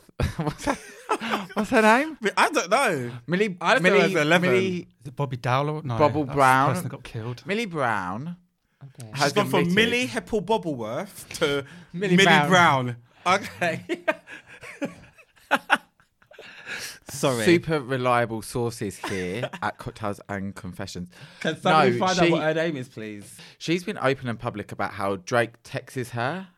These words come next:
Speaker 1: and messages her.
Speaker 2: How old is she?
Speaker 1: What is she, sixteen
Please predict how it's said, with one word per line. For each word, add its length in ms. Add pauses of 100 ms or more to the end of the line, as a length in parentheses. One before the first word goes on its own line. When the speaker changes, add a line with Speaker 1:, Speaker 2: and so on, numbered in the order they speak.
(140)
Speaker 1:
and 200
messages 520
her. 140
Speaker 2:
How 180
old 80
is 120
she? 260 (1800)
Speaker 1:
What 200
is 60
she, 180
sixteen 720